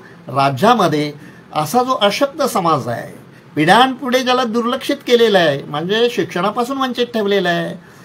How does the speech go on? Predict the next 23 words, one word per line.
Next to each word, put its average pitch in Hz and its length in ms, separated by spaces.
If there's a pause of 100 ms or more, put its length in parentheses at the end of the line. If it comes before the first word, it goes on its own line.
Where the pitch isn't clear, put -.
(160)
राज्यकारभारापासून 220 920
वंचित 254 300 (100)
ठेवलेलं 190 360
आहे, 160 200 (400)
अशा 160 280
लोकांना 170 720 (380)
जर 185 140
योग्य 185 340
संधी 190 380
त्यांना 254 220
प्राप्त 196 400
करून 151 180
दिली, 170 340 (340)
तर 196 100 (160)
ते 240 180
सुद्धा 185 320
मूळ 175 260
प्रवाहामध्ये 160 640
येऊ 156 180
शकतील 220 500 (320)
आणि 208 320
अशा 165 260
प्रकारचा 156 680